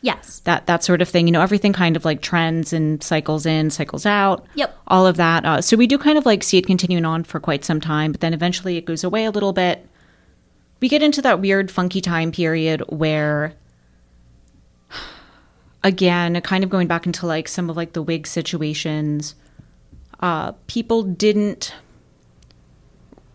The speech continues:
Speaker 2: like, they didn't, it, it was kind of like a twofold sort of thing where, like, on one hand,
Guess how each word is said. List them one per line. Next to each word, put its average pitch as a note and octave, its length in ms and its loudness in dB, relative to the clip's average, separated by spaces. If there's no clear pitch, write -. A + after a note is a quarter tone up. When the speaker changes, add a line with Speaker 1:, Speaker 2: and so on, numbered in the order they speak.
Speaker 2:
like, F#3+ 300 -2
they G#3 120 4
didn't, A3 300 0
it, A3 180 0
it G#3+ 80 2
was A3 120 -6
kind C4 140 0
of C4 60 -2
like C4+ 120 -2
a G3+ 40 -2
twofold F3+ 440 -4
sort D3+ 200 -4
of D3 80 -6
thing C3+ 280 -6
where, D3+ 100 -4
like, D#3 180 -4
on E3+ 160 -2
one G3 200 0
hand, E3+ 480 -4